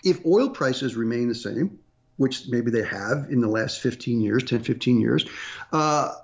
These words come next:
then the problem is the ore grades continue to fall and will continue to fall, even though there's some anomalies like Kirkland Gold, which has a high grade,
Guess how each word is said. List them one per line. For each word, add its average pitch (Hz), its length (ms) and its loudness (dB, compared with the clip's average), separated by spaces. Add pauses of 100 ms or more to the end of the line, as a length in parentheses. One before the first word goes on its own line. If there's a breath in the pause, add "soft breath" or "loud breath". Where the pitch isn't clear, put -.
(260)
then 170 520 4
the 143 120 2
problem 185 440 2
is 143 340 0
the 165 80 4
ore 226 220 4
grades 156 320 -2
continue 113 400 -6
to 113 40 -10
fall - 380 -10
and 190 240 6
will 156 220 4
continue 110 420 -6
to 110 80 -12
fall, 113 400 -10
even 151 220 4
though 143 180 4
there's 131 260 2
some 120 200 2
anomalies 123 560 2
like 113 260 0
Kirkland 120 480 0
Gold, 143 440 4
which 123 180 -2
has 117 340 -8
a - 60 -10
high 123 320 0
grade, 120 400 0